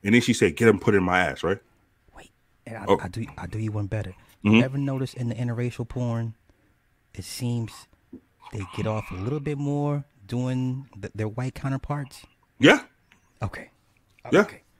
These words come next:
Speaker 2: Okay, okay, okay, okay. What I, I'm saying is,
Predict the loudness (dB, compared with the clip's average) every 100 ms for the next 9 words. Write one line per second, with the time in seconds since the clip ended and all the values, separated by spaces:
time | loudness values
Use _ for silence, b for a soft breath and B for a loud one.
0 | -14 -10 -10 -10 -14 -16 -12 -12 -12 -14
1 | -20 _ _ _ _ _ _ _ _ _
2 | _ _ -6 -4 -2 -4 -4 -4 -6 -6
3 | -6 -4 -6 -8